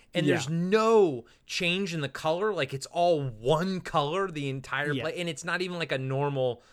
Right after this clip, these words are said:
Speaker 1: blood red color. It's, yeah, it's that seventies blood red, you know?
Speaker 2: Yeah, that, that takes a little bit out of the scene, but still effectively, like, I will say his acting's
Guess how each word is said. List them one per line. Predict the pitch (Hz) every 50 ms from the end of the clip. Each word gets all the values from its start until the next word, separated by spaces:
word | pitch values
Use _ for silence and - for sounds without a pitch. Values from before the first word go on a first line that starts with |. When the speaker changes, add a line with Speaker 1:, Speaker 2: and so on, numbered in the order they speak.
| _ _
Speaker 1:
blood | - 127 120 139 127 135 139 135 120
red | 120 131 127 123 113
color. | - 139 127 120 120 120
It's, | 127 - - -
yeah, | - 147 113
it's | 107 - -
that | - 110 104 -
seventies | - - - - 156 143 135 123 135 127 120 120 113 110 104 95
blood | 113 113 101 - 117 110 113 110 107 101 98 95
red, | 101 101 98 92 90 87 87 85 87
you | 104 104 101
know? | 98 98 98 101 101 101 107 -
Speaker 2:
Yeah, | - 143 123 117 113 _ _ _ -
that, | 160 165 151
that | 170 180 175 180
takes | - - 190 185 - -
a | 147
little | 139 139 147 170 196 214 233 240 240 226
bit | 220 226 220
out | 220 214 214 214
of | 202
the | 208 214
scene, | - - - 214 214 214 214 208 196
but | 156 151 131 - - -
still | - - - - 170 156 143 127 120 113
effectively, | 117 113 - 147 143 - - 139 127 120 120 120 120 113
like, | 113 113 113 113 107 - - _ _ _ _ - - 147 139 139 147
I | 165 180 202
will | 214 226 220
say | - 226 220
his | 202 190 180 156 170
acting's | 156 160 180 - 170 147 135 127 113 -